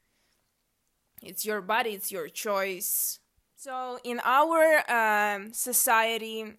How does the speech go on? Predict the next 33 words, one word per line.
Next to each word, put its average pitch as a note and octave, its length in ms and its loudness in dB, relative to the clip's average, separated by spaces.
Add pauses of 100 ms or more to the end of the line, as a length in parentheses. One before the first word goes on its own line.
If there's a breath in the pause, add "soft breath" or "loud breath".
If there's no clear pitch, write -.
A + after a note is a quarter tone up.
(120)
I A#3 160 4
know C#4+ 560 0 (140)
that G3 340 -2 (340)
a G#3+ 120 -2
lot B3+ 260 -2
of C4 160 -6
young G#3+ 420 -2 (300)
guys, G3 680 0
they G3 240 -6
want A#3+ 440 -6 (300)
to A3 440 -8
have G3+ 160 -8
sex G3 400 -6
with G#3 180 -10
a G3+ 80 -8
girl, F#3+ 600 -2 (400 loud breath)
and C4 340 -2
they A#3+ 160 0
would A3 380 -8
do D4 320 -8 (240)
everything D4 840 -4 (460)
to, B3 380 -8 (100)
um, G3 460 -4
get G#3+ 340 -4
into G3+ 380 -12
it. - 560 -20 (260)
Literally C#4 720 -6
everything. G3+ 840 -6 (440 loud breath)
And A#3+ 180 -8
here D4+ 460 -12
I A#3+ 160 -8
see, C#4+ 360 -10
like, F#3+ 380 -8